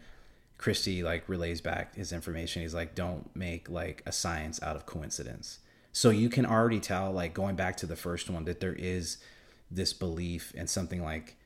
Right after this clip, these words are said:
supernatural or something that can happen in, in, in any area. 'Cause if they have the belief that the moon is going to elicit that type of behavior, I feel like that's, like, how they feel this cop is relaying that information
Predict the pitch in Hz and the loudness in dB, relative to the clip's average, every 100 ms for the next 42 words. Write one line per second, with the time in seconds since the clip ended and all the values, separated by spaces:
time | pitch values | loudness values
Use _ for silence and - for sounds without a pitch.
0 | - - 107 98 92 87 85 92 80 73 | -8 0 0 2 2 2 2 0 0 0
1 | 90 - 92 101 87 82 95 85 98 95 | 0 0 0 0 0 -2 -4 -2 -2 -2
2 | 87 85 78 - 90 80 78 - 87 80 | -2 -4 -4 -4 -4 -4 -6 -6 -4 -4
3 | 95 92 123 117 87 85 76 73 85 95 | -2 6 8 8 6 0 -2 -4 -4 2
4 | 147 143 131 107 92 107 113 98 80 80 | 6 6 8 6 6 4 2 -2 -2 2
5 | 107 87 71 - 87 85 87 87 - 90 | 2 2 -2 -4 -4 -2 -2 -2 -2 -2
6 | 80 85 90 - 78 - 85 80 78 80 | -2 -2 -2 -2 -4 -2 -2 -2 -4 -4
7 | 82 90 104 113 - - - - - - | -2 -2 -4 -6 -20 -20 -20 -18 -16 -18
8 | - 160 156 - - - - - 95 87 | -18 -18 -16 -18 -16 -8 -4 0 2 2
9 | - - - - - - - - - 110 | -2 -8 -20 -20 -20 -20 -20 -20 -8 0
10 | 101 98 98 - 98 85 85 - 95 90 | 4 4 4 2 2 0 0 0 0 0
11 | - 95 90 87 85 - 92 87 87 80 | -2 -2 -2 -2 -2 -2 -2 -2 -4 -2
12 | 85 87 87 85 82 80 87 82 85 80 | -2 0 0 0 -2 -4 -4 -2 -4 -4
13 | 80 | -6